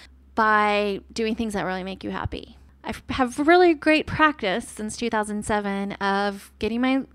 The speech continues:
living expenses down as much as possible, and I've pretty much never had to do anything I don't wanna do since then.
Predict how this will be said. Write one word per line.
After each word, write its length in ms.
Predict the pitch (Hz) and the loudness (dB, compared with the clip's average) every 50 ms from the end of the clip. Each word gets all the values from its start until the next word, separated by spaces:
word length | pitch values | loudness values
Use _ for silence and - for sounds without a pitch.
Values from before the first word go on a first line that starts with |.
| - - | -12 -6
living 300 | 226 226 214 226 220 214 | -4 -2 0 0 0 0
expenses 500 | 208 - - - 208 196 - 202 196 196 | -2 -4 -4 -4 -4 -4 -6 -8 -8 -6
down 480 | 208 196 190 190 190 196 208 214 - - | -6 -4 -4 -4 -4 -6 -6 -8 -8 -10
as 160 | 202 - - - _ _ - | -12 -14 -14 -18 _ _ -14
much 260 | - 208 202 208 - | -8 -6 -6 -2 -2
as 120 | 339 349 - | -2 -2 -2
possible, 540 | - - - - - 214 214 233 262 269 - - - - - - - - - _ _ _ - | -4 -4 -4 -4 -4 -4 -2 -2 -2 -2 -4 -10 -18 -20 -20 -20 -20 -20 -20 _ _ _ -4
and 880 | - 233 233 240 240 240 240 240 240 240 240 240 240 240 240 240 - - _ _ - - _ _ _ - | -2 0 2 2 2 2 2 2 2 2 2 2 0 0 0 -2 -4 -8 _ _ -20 -20 _ _ _ -2
I've 220 | 185 202 208 208 | 0 0 0 0
pretty 200 | - 247 247 254 | 0 0 2 2
much 240 | 254 254 254 - - | 2 2 0 0 0
never 140 | 233 226 233 | 0 2 2
had 120 | 220 220 | 2 2
to 100 | 220 220 | 2 2
do 120 | 220 214 | 2 2
anything 340 | 214 214 208 208 - 214 208 | 2 0 -2 -4 -6 -4 -4
I 80 | 202 202 | -4 -4
don't 160 | 202 208 208 | -2 -2 -2
wanna 200 | 208 202 202 196 | -2 -4 -4 -4
do 180 | 202 202 202 202 | -4 -4 -4 -4
since 280 | - - 208 208 - | -4 -4 -6 -6 -6
then. 440 | - 262 269 254 247 240 254 254 247 | -4 -2 0 0 0 0 -2 -4 -6